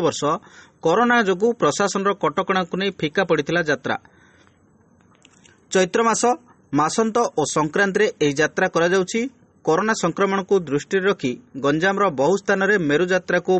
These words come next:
ବନ୍ଦ କରାଯାଇଥିବା ବେଳେ ଯଥାରୀତି ଅନୁସାରେ ବିନା ଭକ୍ତରେ ଏହି ଯାତ୍ରାକୁ ଶେଷ କରିବା ପାଇଁ ନିର୍ଦ୍ଦେଶ ଦେଇଛି ପ୍ରଶାସନ। ପୋଲସରା ବ୍ଲକ ଅନ୍ତର୍ଗତ ସୋଡ଼କ ପଞ୍ଚାୟତରେ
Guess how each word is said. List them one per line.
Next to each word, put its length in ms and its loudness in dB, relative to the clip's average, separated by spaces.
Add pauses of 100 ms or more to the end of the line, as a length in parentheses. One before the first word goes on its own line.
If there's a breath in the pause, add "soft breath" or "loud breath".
(140)
ବନ୍ଦ 260 0
କରାଯାଇଥିବା 500 0
ବେଳେ 120 0 (480 soft breath)
ଯଥାରୀତି 520 0
ଅନୁସାରେ 320 -2 (320)
ବିନା 320 0
ଭକ୍ତରେ 320 0
ଏହି 180 2
ଯାତ୍ରାକୁ 340 -2 (120)
ଶେଷ 160 -4 (140)
କରିବା 320 0
ପାଇଁ 140 2 (840 loud breath)
ନିର୍ଦ୍ଦେଶ 320 0 (100)
ଦେଇଛି 240 0 (100)
ପ୍ରଶାସନ। 420 -2 (420)
ପୋଲସରା 440 0
ବ୍ଲକ 180 2 (100)
ଅନ୍ତର୍ଗତ 380 -2 (200)
ସୋଡ଼କ 260 0 (120)
ପଞ୍ଚାୟତରେ 480 0